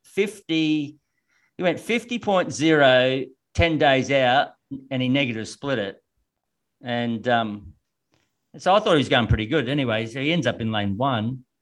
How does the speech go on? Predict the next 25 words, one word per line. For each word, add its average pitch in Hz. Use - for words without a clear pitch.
Um, 117
and 117
thank 175
God 143
he 117
said 117
he 110
missed 127
the 107
wall. 123
And 127
anyway, 117
long 151
story 120
short, 131
he, 110
he 131
wins 165
the 104
semi. 147
He 127
gets 156
lane 113
five. 143
He's, 123